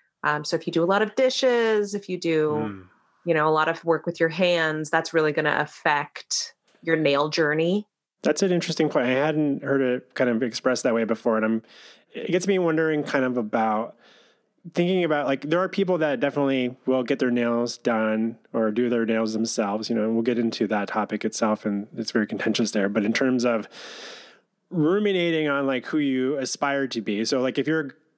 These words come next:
Speaker 2: getting ready to go out for a big event, but you're also, you might wanna get prepared for that, and that might be part of your planning. You know, your errands are gonna run, you'll get, you're gonna do your nails, or whether you do, again, we'll talk about that topic later, but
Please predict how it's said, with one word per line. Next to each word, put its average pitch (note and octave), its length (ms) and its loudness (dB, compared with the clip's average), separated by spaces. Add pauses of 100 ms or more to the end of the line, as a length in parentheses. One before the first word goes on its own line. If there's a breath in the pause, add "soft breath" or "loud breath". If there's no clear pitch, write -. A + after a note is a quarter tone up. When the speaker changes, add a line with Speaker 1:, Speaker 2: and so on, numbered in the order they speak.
(140)
Speaker 2:
getting C#3+ 260 2
ready C3 320 0
to B2+ 80 0
go A#2+ 100 0
out A#2 300 -2
for A#2+ 200 -2
a A#2 40 0
big A2+ 220 -2
event, D#3+ 600 -4 (240)
but C3+ 100 0
you're B2 180 0
also, A#2+ 400 -2 (100)
you A#2+ 100 0
might C3 160 0
wanna B2 200 0
get A#2 220 -2 (320)
prepared C3+ 480 0
for A#2 320 2
that, A2 280 0
and A2+ 100 0
that A#2 80 0
might A2+ 160 -2
be A2+ 80 0
part A#2 260 -2
of G#2+ 240 -4
your G#2 160 0
planning. B2+ 580 0 (640 loud breath)
You B2+ 80 2
know, A2 60 2
your A2 180 2
errands C3 340 0
are C3 80 0
gonna B2 160 0
run, A2 400 0
you'll A2+ 160 -4
get, A2+ 220 -2
you're C3+ 140 0
gonna A#2+ 180 2
do A#2 80 0
your B2+ 160 0
nails, A2+ 480 0
or G#2+ 160 -2
whether A2+ 200 0
you A2 100 0
do, A#2+ 180 0 (180)
again, A#2 320 0
we'll A2 200 -2 (100)
talk A2 260 -2
about G#2+ 220 -2
that G#2+ 200 0
topic A#2 280 0
later, B2 240 2
but A#2+ 240 0